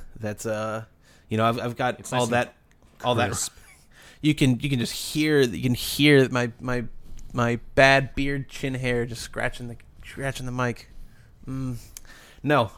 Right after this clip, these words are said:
Speaker 1: but,
Speaker 2: You can hear,
Speaker 1: um,
Speaker 2: like, every nose here go ma-, back and forth when you breathe too. Oh yeah.
Speaker 1: <sighs> Yeah, it's quite sensual. <laughs>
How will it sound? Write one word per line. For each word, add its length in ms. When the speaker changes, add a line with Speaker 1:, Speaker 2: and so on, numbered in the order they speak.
Speaker 1:
but, 260
Speaker 2:
You 60
can 180
hear, 100
Speaker 1:
um, 40
Speaker 2:
like, 140
every 260
nose 340
here 180
go 340
ma-, 140
back 240
and 120
forth 320
when 100
you 80
breathe 360
too. 320
Oh 80
yeah. 160
Speaker 1:
<sighs> 0
Yeah, 380
it's 300
quite 280
sensual. 420
<laughs> 1120